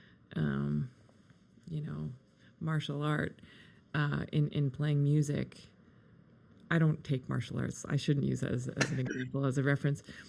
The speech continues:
But it just feels like when I'm performing live, um, no matter how comfortable I am with the music or with the people that I'm on stage with, even if it's my own music with friends that I've had for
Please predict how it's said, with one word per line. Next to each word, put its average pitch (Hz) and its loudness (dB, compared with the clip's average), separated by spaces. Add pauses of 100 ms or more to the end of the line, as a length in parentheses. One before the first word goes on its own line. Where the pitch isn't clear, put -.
(160)
But 190 4
it 202 6
just 233 2
feels 220 4
like 180 -2 (220)
when 175 2
I'm 165 2
performing 185 6
live, 147 4 (1600)
um, 143 0
no 165 6
matter 160 6 (460)
how 175 0
comfortable 196 4
I 175 6
am 170 4
with 160 2
the 156 2
music 156 4
or 156 0
with 151 -2
the 147 -4
people 160 0
that 147 2
I'm 143 2
on 139 2
stage 165 2
with, 147 2
even 165 4
if 156 4
it's 156 0
my 160 6
own 190 10
music 151 6
with 143 -2
friends 151 2
that 139 2
I've 131 0
had 131 0
for 135 -4